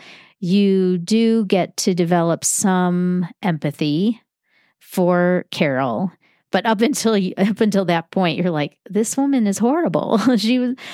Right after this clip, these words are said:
had these kids and, you know, she's not paying attention to them. And, you know, so, but you, you do s-, get to see a different side of her.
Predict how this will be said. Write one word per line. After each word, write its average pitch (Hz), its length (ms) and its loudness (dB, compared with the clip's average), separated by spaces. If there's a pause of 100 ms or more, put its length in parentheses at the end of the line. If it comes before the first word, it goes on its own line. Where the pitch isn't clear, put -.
had 254 220 0
these 247 240 0
kids 262 480 -2
and, 175 480 -2 (100)
you 202 180 0
know, 165 200 0
she's 185 340 -4
not 214 160 0
paying 262 220 2
attention 269 420 0
to 180 100 4
them. 139 300 0
And, 135 400 -2 (440)
you 185 120 2
know, 147 280 -4 (420)
so, 151 500 2 (840)
but 208 240 -4 (100)
you, 190 400 0
you 196 160 2
do 180 120 2
s-, - 260 -2
get 156 200 0
to 170 100 -6
see 151 220 0
a - 40 -2
different - 460 -6 (480)
side 120 400 -4
of 196 120 -12
her. - 380 -8